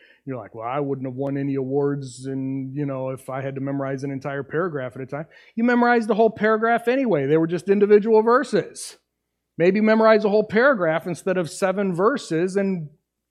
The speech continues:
we would be better for it, right? Here's another way. This is called dogmatic. Uh, it's, it, sometimes we use the word dogmatic. "Oh, you're just being dogmatic about that because you're strong-headed or strict or something."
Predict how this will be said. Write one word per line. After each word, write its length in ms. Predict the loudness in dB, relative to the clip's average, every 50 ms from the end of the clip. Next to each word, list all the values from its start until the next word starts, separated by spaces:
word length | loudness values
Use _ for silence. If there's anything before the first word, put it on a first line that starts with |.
| _ _ _ _ _ _ _ _ _ _ -8
we 100 | -6 -4
would 160 | -4 -4 -4
be 80 | -6 -6
better 300 | -8 -8 -8 -8 -10 -12
for 320 | -14 -14 -16 -16 -16 -18
it, 160 | -20 -20 -20 _ _ _ _ _ _ _ _ _ _ _ _ _ _ _ -16
right? 200 | -14 -14 -14 -14 _ _ _ _ _ _ _ _ _ _ _ _ _ _ _ _ _ -20 -20 _ _ _ _ _ _ _ _ _ _ -20 -12 _ 0
Here's 200 | 2 2 2 2
another 260 | 2 2 2 2 2
way. 260 | 2 0 -2 -2 -6 -12
This 160 | -14 -14 -12
is 60 | -8 -4
called 240 | -2 -2 -2 0
dogmatic. 720 | -2 -2 -2 -2 -4 -4 -4 -4 -4 -6 -6 -10 -14 -20 _ _ _ _ _ _ _
Uh, 200 | -8 -6 -6 -4 -6
it's, 180 | -8 -10 -12 -20 -20 -20 _
it, 280 | -10 -10 -10 -10 -8 -6
sometimes 440 | -4 -4 -2 -2 -2 -2 -2 -4 -4
we 80 | -4
use 160 | -4 -4 -4
the 60 | -4 -2
word 200 | -2 -4 -2 0
dogmatic. 440 | 0 0 0 0 -2 -6 -6 -6 -6
"Oh, 140 | -8 -8 -8
you're 120 | -8 -10
just 160 | -10 -12 -10 -6
being 220 | -6 -6 -6 -6
dogmatic 580 | -6 -6 -6 -6 -8 -10 -10 -10 -10 -10 -10 -10
about 340 | -10 -8 -10 -10 -10 -8
that 140 | -10 -10 -10
because 240 | -10 -10 -10 -10 -10
you're 80 | -10 -14
strong-headed 960 | -14 -14 -16 -10 -6 -4 -4 -4 -4 -8 -10 -10 -10 -8 -6 -6 -6 -6 -6
or 140 | -8 -12 -16
strict 480 | -16 -18 -14 -10 -8 -8 -8 -8 -8
or 80 | -10 -10
something." 400 | -6 -6 -6 -6 -4 -6 -6